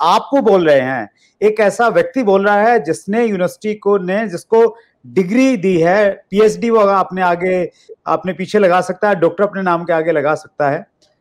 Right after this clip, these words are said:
और एक ऐसा व्यक्ति जो इस इंडस्ट्री को जीता है, इंडस्ट्री के प्रति इतनी अच्छी सोच रखता है,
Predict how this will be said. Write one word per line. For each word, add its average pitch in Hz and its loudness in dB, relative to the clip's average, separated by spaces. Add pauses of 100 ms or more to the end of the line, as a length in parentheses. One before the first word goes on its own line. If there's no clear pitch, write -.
(180)
और 147 -2
एक 196 -4
ऐसा 196 -2
व्यक्ति 208 -4
जो 202 2
इस 196 -2
इंडस्ट्री 160 -6
को 190 -4
जीता 151 -2
है, 185 0
इंडस्ट्री 160 -10
के 180 -8
प्रति - -12
इतनी 175 -10
अच्छी 165 -10
सोच 165 -6
रखता 147 -4
है, 170 -6